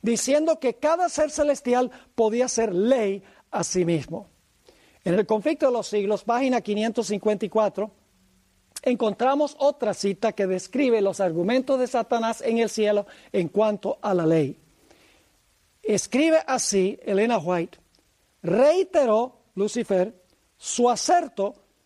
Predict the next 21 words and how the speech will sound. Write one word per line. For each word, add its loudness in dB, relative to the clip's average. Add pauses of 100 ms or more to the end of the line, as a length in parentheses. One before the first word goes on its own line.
de 2
que 0
los 0
ángeles 0
no 2
necesitaban 0
sujeción, 0 (800)
sino 0
que 2
debía 2
dejárseles 0 (140)
seguir -2
su -2
propia 0
voluntad, 0 (720)
que 2
los 0
dirigiría 2
siempre -2
al -2
bien. 0